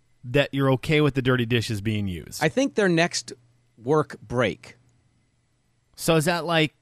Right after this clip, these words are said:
Speaker 1: a couple hours?
Speaker 2: I feel like it, it's, you know, noon. I, I don't know the regular schedule of work. I,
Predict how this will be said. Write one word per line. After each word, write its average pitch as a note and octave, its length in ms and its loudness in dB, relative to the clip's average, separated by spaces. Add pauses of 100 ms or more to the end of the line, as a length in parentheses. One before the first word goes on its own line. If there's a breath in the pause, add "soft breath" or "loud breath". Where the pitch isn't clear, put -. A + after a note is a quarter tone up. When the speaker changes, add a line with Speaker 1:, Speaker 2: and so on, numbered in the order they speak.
(100)
Speaker 1:
a C#3 60 -4
couple F3 300 0
hours? F#3+ 440 2
Speaker 2:
I D3+ 60 2
feel A#3 200 -2
like A3+ 180 -2
it, D#3+ 100 0 (160)
it's, C3+ 160 -6
you D#3 80 -2
know, C#3+ 140 0
noon. F#3+ 500 2
I, D#3+ 160 -2 (120)
I E3+ 40 2
don't E3 180 0
know C3+ 400 2
the A2+ 140 -2
regular B2+ 360 0
schedule A#2+ 420 -2
of G2+ 120 -6
work. A#2 300 -4
I, A2+ 100 -6